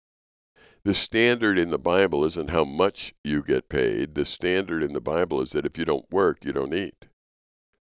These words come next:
If I'm the one that's hiring you, the Bible does make it clear that I don't take advantage of you, that I actually take care of you the best that I can. I understand that.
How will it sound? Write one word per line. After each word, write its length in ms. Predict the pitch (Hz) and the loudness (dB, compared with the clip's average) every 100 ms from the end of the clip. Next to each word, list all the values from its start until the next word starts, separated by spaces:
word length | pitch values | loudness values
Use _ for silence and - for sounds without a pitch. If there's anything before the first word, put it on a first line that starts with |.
| _ _ _ - | _ _ _ -8
If 140 | 95 | 0
I'm 240 | 101 113 | 4 4
the 100 | 113 | 4
one 320 | 87 76 73 80 | 0 2 2 2
that's 220 | 76 - | -2 -2
hiring 560 | 107 104 95 76 65 | 0 2 2 0 -2
you, 460 | 60 58 57 67 87 _ _ _ _ | -6 -6 -4 -6 -10 _ _ _ _
the 100 | - | -2
Bible 360 | 80 85 85 87 | 2 4 4 2
does 340 | 80 85 101 | 4 2 2
make 300 | 73 73 71 | 2 0 0
it 100 | 65 | -4
clear 300 | - 64 58 | -6 -2 0
that 180 | 78 85 | 2 4
I 80 | 80 | 4
don't 240 | 82 85 | 2 -2
take 220 | - 90 90 | -2 -2 -2
advantage 500 | 82 95 95 90 80 | -2 0 2 0 -4
of 140 | 64 | -4
you, 160 | 62 58 | -6 -2
that 180 | 69 | 0
I 200 | 69 71 - _ _ _ - | 2 2 -2 _ _ _ 2
actually 560 | 82 98 - 69 65 71 | 4 4 0 -2 -2 -2
take 280 | - 76 | -2 -2
care 240 | - 87 80 | 0 4 4
of 120 | 76 | 2
you 60 | 78 | -4
the 100 | 76 | -2
best 320 | 78 71 - | 0 -2 -2
that 100 | 78 | 0
I 100 | 78 | 0
can. 440 | - 98 95 60 - | 0 -4 -4 -4 -4
I 80 | 73 | 0
understand 720 | 78 80 78 - 90 92 90 | 0 -2 -8 -4 -2 -2 -2
that. 320 | 64 50 - | -6 -10 -14